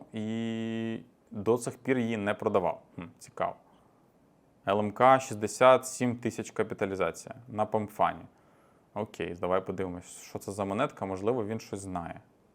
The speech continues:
І важливо дивитись цих чуваків взагалі, що за монети вони купують, е, чи є соціалки. І, бо часто вони купують монети, в яких нема соціалок, і це виглядає, ну, так, що ти це реально не повториш.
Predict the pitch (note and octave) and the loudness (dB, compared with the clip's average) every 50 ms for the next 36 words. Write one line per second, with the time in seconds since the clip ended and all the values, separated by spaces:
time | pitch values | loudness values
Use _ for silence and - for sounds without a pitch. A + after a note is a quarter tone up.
0 | _ _ - A2 A2 G2+ - D3 F3+ F3 D3 B2 C3 C3+ D#3+ D#3 D3 B2 - - | _ _ 2 6 6 8 8 8 10 10 10 8 8 6 6 4 4 -2 -2 0
1 | - C3+ - - - _ - - - B2+ B2 B2 B2 G#3 G#3 E3+ B2 A#2+ A#2+ A#2+ | 0 -2 -2 -2 -18 _ -16 -4 0 0 0 0 0 -2 -2 0 0 0 0 2
2 | A2+ A2+ A2 G#2 - - C#3+ C3+ C3 B2+ B2+ C3 B2+ C3 A#2+ A#2+ A#2+ A#2+ A#2+ - | 2 0 0 0 0 0 2 4 4 4 4 2 2 0 0 -2 -2 -4 -4 -6
3 | A2+ - - F#3 G#3+ G#3 C3 - - - G2+ G#2 G2 G2 F#2+ F#2 F2+ F2 F2 F2+ | -8 -4 -2 0 2 2 0 0 -4 -6 -2 0 2 2 2 2 0 0 -2 -2
4 | - - A2+ A2+ C#3+ C#3 - C3 A#2 - B2 F#2+ F2+ F2 - - E2+ - _ _ | -6 -8 -2 0 0 2 0 -2 0 6 6 6 6 6 -2 -12 -14 -14 _ _
5 | _ _ _ _ _ _ G2 G#2 F#2+ A2+ A2+ - - D#3+ E3 E3 - C#3+ C3 C3 | _ _ _ _ _ _ -10 -4 4 4 4 8 10 8 8 8 6 0 2 2
6 | C3+ C3 B2 B2+ - B2+ B2 C#3+ C3+ C3+ C3+ C3 C3+ C#3 B2+ - A#2 A#2 - C3 | 2 0 0 -2 -6 -4 0 0 0 0 0 2 2 2 0 0 -6 -6 -6 -6
7 | A#2 - C3 B2 B2 B2 - A#2+ A#2+ - D3+ E3+ F#3+ F#3 - - - A2 G#2+ - | -6 -4 0 0 0 0 -2 -6 -2 4 4 6 6 6 2 0 -2 -4 -4 2
8 | - B2+ B2+ A#2+ A#2 A2+ G#2 A2+ A2 G#2+ G#2 G2+ F#2+ F2 E2+ E2 - _ - _ | 2 2 4 4 2 4 4 6 6 6 4 2 -2 -6 -6 -8 -12 _ -20 _
9 | _ - - - B2 - - - A2+ - - A#2+ A2 - - A2 G#2 G#2+ A2 G#2+ | _ -12 4 6 6 6 6 2 -6 -2 0 -2 -2 0 2 4 6 6 6 4
10 | G#2 G2 G2 F#2 - G2 - - F2 D#2+ D#2+ - - - | 4 -4 -6 -6 -8 -12 -6 -4 -4 -4 -4 -6 -12 -16